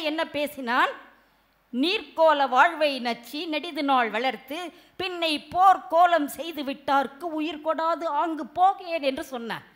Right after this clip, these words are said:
உறங்கிக் கொண்டிருந்த கும்பகர்ணனை அழைத்து எழுப்பி அவனுக்கு போர்க்கோலமெல்லாம் செய்து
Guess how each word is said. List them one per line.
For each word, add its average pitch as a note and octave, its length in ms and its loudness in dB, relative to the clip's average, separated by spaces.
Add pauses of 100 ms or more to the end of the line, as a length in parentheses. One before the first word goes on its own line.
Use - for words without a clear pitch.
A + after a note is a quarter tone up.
(440)
உறங்கிக் D4+ 500 -2
கொண்டிருந்த E4+ 420 0 (100)
கும்பகர்ணனை D#4 680 -2 (120)
அழைத்து C4 480 -4 (240)
எழுப்பி C4 460 -4 (680)
அவனுக்கு E4 440 0 (100)
போர்க்கோலமெல்லாம் D#4 1000 2
செய்து A3+ 300 -4